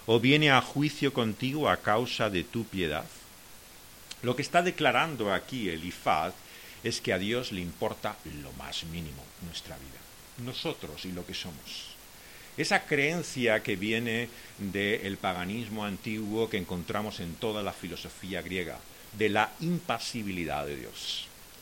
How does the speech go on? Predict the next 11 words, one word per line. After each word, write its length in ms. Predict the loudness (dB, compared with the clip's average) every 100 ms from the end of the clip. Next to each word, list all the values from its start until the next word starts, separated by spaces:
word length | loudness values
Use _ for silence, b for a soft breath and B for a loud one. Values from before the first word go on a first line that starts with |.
| B B -8
de 100 | -6
que 160 | -2
a 60 | -2
Dios 640 | -2 -4 -4 -6 -6 -6 -10
ni 180 | -12 -10
le 60 | -8
importa 540 | -10 -8 -6 -6 -8 -12 -14 -18 -12
ni 80 | -10
realmente 560 | -6 -6 -6 -8 -10 -10
le 140 | -10
va 180 | -8 -10